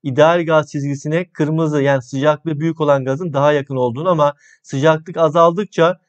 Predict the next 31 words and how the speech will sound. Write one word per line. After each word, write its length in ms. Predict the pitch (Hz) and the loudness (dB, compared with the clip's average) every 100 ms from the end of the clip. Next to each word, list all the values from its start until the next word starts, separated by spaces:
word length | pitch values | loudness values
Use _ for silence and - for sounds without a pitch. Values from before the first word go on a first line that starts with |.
| _ | _
sapmasının 720 | - 143 147 160 160 185 190 | -2 -2 0 -4 -6 -6 -6
da 60 | 185 | -6
çok 280 | 190 180 | -6 -4
daha 180 | 165 143 | 2 2
fazla 360 | 139 165 165 160 | 4 2 4 0
olduğunu 280 | 147 156 180 | -2 -2 -2
gösteren 480 | 151 - 165 165 | -2 -2 -4 -2
bir 80 | 156 | -4
grafik 360 | 156 156 165 151 | -4 -4 -4 -4
olarak 300 | 135 185 185 | -2 -2 2
değerlendirebiliriz. 760 | 156 131 135 160 170 123 120 | 2 2 -2 -4 -4 -4 -6
Demek 280 | 214 214 180 | -4 -4 -4
ki 200 | 160 170 _ _ _ - | -4 -4 _ _ _ 0
böyle 260 | 214 196 | 2 2
bir 160 | 196 180 | -2 -2
grafik 380 | 185 180 196 180 | -2 -2 -2 0
verildiği 360 | 175 170 165 | 2 2 0
zaman, 220 | 151 131 | 0 -2
yani 340 | 135 160 147 127 | 0 0 0 -2
daha 220 | 147 170 | -2 -2
sade 360 | - 156 151 151 | 2 2 2 0
olarak 240 | 147 139 | -2 -2
gösterirsem 600 | 147 139 160 156 139 117 - _ _ | -6 -4 -4 -4 -4 -4 -8 _ _
şöyle 340 | - 190 175 165 | -2 0 0 -2
bir 80 | |
sabit 500 | 185 - 151 160 185 | -4 2 2 2 -2
grafikte, 680 | 190 160 156 160 - 156 202 _ _ _ - | -2 -2 0 -6 0 0 0 _ _ _ -14
e, 120 | 147 | -10
bu 60 | 196 | -6
şekilde 600 | 220 202 190 160 160 180 _ _ _ - | -4 -2 -2 4 4 2 _ _ _ -8
bize 440 | 143 170 180 185 | -2 4 4 2